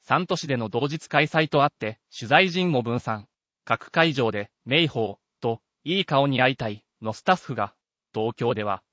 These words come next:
明日二十一も、一つのチームを組んで、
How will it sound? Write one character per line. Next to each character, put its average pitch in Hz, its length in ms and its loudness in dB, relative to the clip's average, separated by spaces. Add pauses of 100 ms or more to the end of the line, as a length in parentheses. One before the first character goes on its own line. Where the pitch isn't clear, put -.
明 107 160 -8
日 123 120 -2
二 120 160 -2
十 123 180 -4
一 101 320 -14 (160)
も、 101 220 -10 (340)
一 - 240 -4
つ - 100 -6
の 127 120 -2
チ - 180 -2
ー 165 60 2
ム 135 100 0
を 107 80 -4
組 143 200 -4
ん - 20 -2
で、 107 180 -6